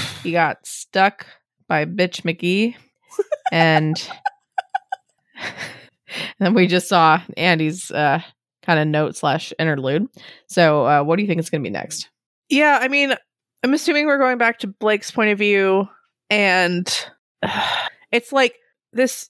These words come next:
Speaker 2: this is gonna be a big, like, Mag's Blood and Darkness section, I think, with Molly, um, running around murdering people or whatever, and everyone having to deal with that,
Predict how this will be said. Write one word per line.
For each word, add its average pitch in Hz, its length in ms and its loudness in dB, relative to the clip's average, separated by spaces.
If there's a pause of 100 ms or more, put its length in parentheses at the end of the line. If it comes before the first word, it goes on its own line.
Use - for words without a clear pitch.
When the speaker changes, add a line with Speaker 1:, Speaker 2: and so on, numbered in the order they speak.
Speaker 2:
this 254 200 -2
is 277 80 -2
gonna 285 180 0
be 240 300 2
a 202 80 2
big, 196 400 0
like, 160 340 0 (280)
Mag's 185 380 0
Blood 180 220 0
and 175 140 -2
Darkness 202 680 -2
section, 277 680 0 (300)
I 240 140 2
think, 254 440 -4 (240)
with 208 260 0
Molly, 226 600 2 (480)
um, 208 380 0 (320)
running 208 300 0
around 214 280 2
murdering 214 300 0
people 220 280 0
or 208 100 4
whatever, 208 580 2 (240)
and 185 540 0 (260)
everyone 196 360 2
having 190 340 0
to 185 240 0
deal 175 260 2
with 254 200 0
that, 381 340 2